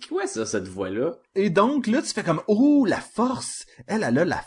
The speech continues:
Speaker 2: force, donc ça peut être une Jedi ! » Euh,
Speaker 1: Ben,
Speaker 2: mais
Speaker 1: c'était comme une apprentie aussi, elle avait étudié, mais elle avait été kickée out ou quoi, là, une affaire de même.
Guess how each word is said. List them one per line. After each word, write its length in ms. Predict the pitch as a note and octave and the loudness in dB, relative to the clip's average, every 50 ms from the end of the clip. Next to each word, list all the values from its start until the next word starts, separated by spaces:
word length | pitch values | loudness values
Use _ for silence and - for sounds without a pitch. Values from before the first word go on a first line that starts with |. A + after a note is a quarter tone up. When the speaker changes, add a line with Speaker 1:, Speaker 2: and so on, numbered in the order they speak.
| - - | -6 -4
Speaker 2:
force, 360 | B3 C#4 C#4+ B3+ - D3+ C#3 | -2 -2 -2 -4 -6 -8 -6
donc 260 | C3+ C3+ C3+ C#3+ C#3 | -4 -2 -2 -2 -2
ça 100 | - E3 | -4 -6
peut 260 | - - B3+ D4+ D4 A#3+ | -4 -2 -2 0 0 0
être 120 | F#3 - | -2 -2
une 180 | F#3 E3 C#3+ C3 | -4 -4 -2 -2
Jedi ! » 760 | C3+ D3+ B2+ C3+ F3+ F#3+ A3+ A#3+ B3 B3 A#3+ A3+ F#3+ C3+ - - - - - A2 - - | -2 -2 -2 -2 -2 -2 -2 -2 -2 -2 -2 -4 -4 -6 -8 -12 -18 -20 -20 -12 -8 -4
Euh, 240 | C3+ C#3 C3 C3 C3 | -2 -2 0 0 0
Speaker 1:
Ben, 0 | |
Speaker 2:
mais 100 | C3+ B2 | 2 2
Speaker 1:
c'était 200 | B2 - C#3 - | 4 4 4 6
comme 160 | F#3 F#3 F#3 | 6 4 4
une 340 | E3 C3+ C3 C3 B2+ C3 C3 | 4 2 2 0 2 4 2
apprentie 640 | B2+ - C3 C3 B2 A2+ - - - F#3+ A3 A3+ | 2 2 0 -2 -2 -2 -2 -4 -8 -10 -8 -6
aussi, 180 | F#3 D3 - F3 | -6 -2 0 0
elle 120 | D#3 C3 | 2 4
avait 160 | B2 A#2+ B2+ B2+ | 4 2 2 0
étudié, 360 | B2 - B2 A2+ B2+ D#3+ F#3 | -2 -4 -8 -6 -4 -4 -2
mais 100 | F3+ C3 | -2 0
elle 140 | G#2+ G#2 A2 | 0 0 0
avait 160 | G#2+ G#2 G#2+ | -2 -2 -4
été 180 | G#2 - B2 | -8 -10 -12
kickée 440 | A#2+ - - - - B2+ B2 A2 F2+ | -14 -16 -20 -14 -8 -6 -4 -4 -4
out 260 | G#2 C#3+ F#3 F#3+ - | -4 -4 -6 -8 -10
ou 60 | A#2+ A2 | -12 -12
quoi, 240 | - D3 D#3 G3 | -8 -6 -6 -6
là, 120 | G3 F#3+ F#3 | -6 -6 -6
une 80 | E3+ | -6
affaire 180 | D#3 C#3 - C#3+ | -8 -8 -10 -8
de 80 | C3+ B2+ | -8 -8
même. 300 | C3 D3 F3+ G#3 F#3 | -8 -8 -8 -10 -12